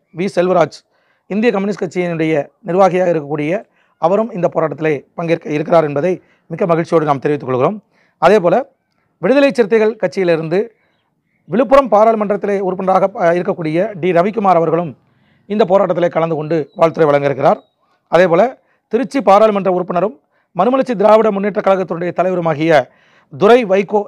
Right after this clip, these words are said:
எம் பி அவர்களும் கலந்து கொள்கிறாங்க. அதே போல இந்திய யூனியன் முஸ்லீம் லீக்கினுடைய தலைவரும் ராமநாதபுரம் பாராளுமன்ற உறுப்பினருமாக இருக்கக்கூடிய நவாஸ் கனி எம் பி அவர்கள் இந்த போராட்டத்திலே பங்கேற்க இருக்கிறாங்க.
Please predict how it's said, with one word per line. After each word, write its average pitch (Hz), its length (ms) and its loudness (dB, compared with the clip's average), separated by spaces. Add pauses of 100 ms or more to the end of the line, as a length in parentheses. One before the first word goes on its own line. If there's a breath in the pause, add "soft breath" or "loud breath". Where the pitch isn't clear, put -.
(160)
எம் 185 80 -4
பி 208 120 -2
அவர்களும் 175 400 0
கலந்து 160 260 -2
கொள்கிறாங்க. 139 380 2 (440)
அதே 208 220 2
போல 202 280 -2 (100)
இந்திய 233 260 0
யூனியன் 220 380 0
முஸ்லீம் 226 240 -4
லீக்கினுடைய 190 380 0
தலைவரும் 180 420 2 (480)
ராமநாதபுரம் 233 640 4
பாராளுமன்ற 208 480 2
உறுப்பினருமாக 185 540 -2
இருக்கக்கூடிய 165 460 -4 (340 soft breath)
நவாஸ் 196 380 4
கனி 214 140 -4
எம் 185 140 -6
பி 202 120 -2
அவர்கள் 175 420 0
இந்த 170 120 0
போராட்டத்திலே 156 420 0
பங்கேற்க 151 380 -4
இருக்கிறாங்க. 147 420 -2